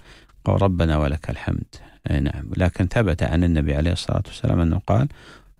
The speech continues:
"فإذا قال: سمع الله لمن حمده، فقولوا: سمع الله لمن حمده، ربنا ولك الحمد." ولذلك الأمر في هذا واسع، ولله الحمد.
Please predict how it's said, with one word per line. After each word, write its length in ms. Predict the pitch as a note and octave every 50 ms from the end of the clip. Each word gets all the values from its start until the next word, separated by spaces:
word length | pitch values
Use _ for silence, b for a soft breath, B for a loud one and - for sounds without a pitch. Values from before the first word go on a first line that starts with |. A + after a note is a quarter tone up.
| _ - -
"فإذا 280 | - E2 F2 E2+ - F2
قال: 340 | G2 - - G2 F#2 F2+ F2
سمع 340 | - - F2+ F2 D#2 D2+ D2+
الله 280 | E2 E2 E2 E2 E2+
لمن 240 | E2 D#2+ D#2 D#2 E2
حمده، 360 | - - A2+ C3 C#3 C#3+ -
فقولوا: 420 | - - C#3+ - - - - - -
سمع 380 | - - E2 D#2+ D#2 D2 D2+
الله 280 | D#2 E2 E2+ E2 E2 D#2+
لمن 220 | D#2 D2 D2+ E2
حمده، 360 | - - A#2 C3 B2 G#2+ - E2
ربنا 380 | D#2+ D#2 D#2 D2+ D2 D2 C#2+
ولك 260 | - - F2+ - -
الحمد." 380 | - E2+ - - - - - - - b b b b b b b b _ -
ولذلك 420 | C3 A#2 G#2+ G2+ G#2 E2+ E2 -
الأمر 260 | E2 D#2 F2 F2+ F2
في 100 | - -
هذا 240 | E2+ E2+ D#2 C#2+ C2+
واسع، 500 | C#2+ D2+ D#2+ F2 F#2 G2 G2 - - -
ولله 340 | D#2+ D2+ C#2 C2+ C#2+ C#2+ C#2
الحمد. 360 | D#2 - - - - - -